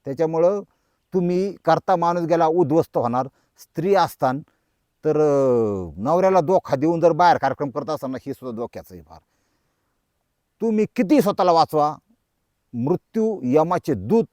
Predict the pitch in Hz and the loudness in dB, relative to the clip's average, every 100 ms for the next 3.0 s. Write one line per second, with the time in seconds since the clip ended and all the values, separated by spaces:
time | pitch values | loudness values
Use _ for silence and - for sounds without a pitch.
0 | _ _ - 135 117 117 113 135 107 104 | _ _ -10 -6 -4 -4 -6 -8 -6 -4
1 | 143 139 104 - _ _ _ - 156 139 | -2 -2 -4 -14 _ _ _ -6 -2 -2
2 | 123 127 117 123 104 98 123 101 98 | -2 -4 -4 -4 -6 -6 -6 -6 -14